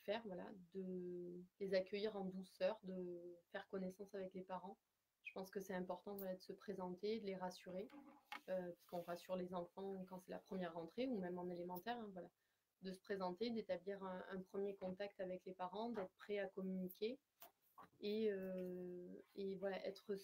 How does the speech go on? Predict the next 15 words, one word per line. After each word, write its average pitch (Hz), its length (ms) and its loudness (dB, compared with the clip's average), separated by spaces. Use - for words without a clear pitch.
sereine 220 500 4
dans 196 120 2
le 185 60 0
sens 226 360 -4
où 208 80 2
vous 202 280 -4
avez 202 200 4
préparé, 190 600 -4
donc 196 220 0
vous 175 80 -4
n'allez 190 220 4
pas 214 280 -2
forcément 202 880 0
avoir, 190 440 -2
euh, 185 360 0